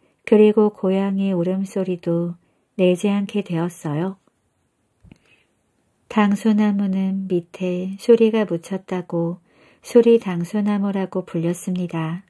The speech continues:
그 뒤 주인을 위해 목숨을 바친 수리의 이야기가 세상에 알려지자 많은 사람들이 수리의 무덤을 찾아왔습니다.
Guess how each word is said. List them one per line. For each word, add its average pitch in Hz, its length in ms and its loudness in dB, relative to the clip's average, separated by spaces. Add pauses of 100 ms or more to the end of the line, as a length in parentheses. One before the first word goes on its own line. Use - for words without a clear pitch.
(640)
그 208 200 4
뒤 214 160 6
주인을 196 600 0
위해 190 420 -2
목숨을 190 580 -2
바친 170 680 -4 (420)
수리의 220 640 4
이야기가 175 720 -4 (440)
세상에 220 580 2
알려지자 180 840 -2 (440)
많은 190 400 2
사람들이 190 880 -2
수리의 226 480 4
무덤을 185 540 -4
찾아왔습니다. 196 1160 -4